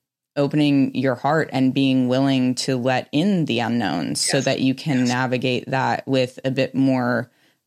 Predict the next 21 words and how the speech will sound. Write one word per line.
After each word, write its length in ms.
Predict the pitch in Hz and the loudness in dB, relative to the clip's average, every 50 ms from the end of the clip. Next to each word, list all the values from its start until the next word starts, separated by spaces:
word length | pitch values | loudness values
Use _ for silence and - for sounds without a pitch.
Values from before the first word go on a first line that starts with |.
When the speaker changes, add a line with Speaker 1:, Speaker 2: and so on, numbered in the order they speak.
| _ - | _ -4
Speaker 1:
um, 240 | 139 131 123 120 123 | -2 0 0 0 0
grace 460 | 120 - 143 139 139 139 139 - - | 0 0 0 2 2 0 0 -2 -2
and 120 | 131 123 | -2 -2
less 220 | 127 123 123 - - | 0 -2 -2 -4 -4
judgment 480 | - - 131 139 131 - 135 123 - | -2 0 0 0 0 0 -2 -4 -2
for 80 | - 135 | -2 -2
yourself, 720 | 127 107 104 - - - 156 151 127 117 123 - - - - | 0 0 0 -2 0 0 2 2 2 0 0 -2 -8 -10 -4
and 300 | 135 135 127 123 - - | -2 0 0 0 0 0
not 320 | 139 135 131 127 - - - - - - | 0 2 2 0 -2 -6 -14 -20 -14 -6
just 320 | - 143 135 131 - - - | -2 -2 -2 -2 -4 -8 -12
hold 400 | - - 151 143 139 143 135 120 | -6 -2 0 0 0 0 0 -2
to 420 | - - - 139 127 127 127 120 - - | -4 -2 -2 0 0 2 0 0 0 -2
a 80 | 127 | -2
desired 420 | 123 123 127 110 131 123 117 120 - - | -2 -2 -2 0 0 0 0 0 0 0
outcome, 440 | - 131 - - - - 120 120 117 | -2 -2 -2 -4 -6 -6 -4 -2 -2
but 140 | 110 - | -2 -4
to 160 | - - 135 127 | -4 -4 -4 -2
really 300 | 120 131 123 117 123 117 | 0 0 0 0 0 0
be 180 | - 117 117 | 0 0 0
able 200 | 113 113 120 117 | 0 0 -2 -2
to 340 | 117 - - 131 120 117 | -4 -4 -4 -2 -2 -2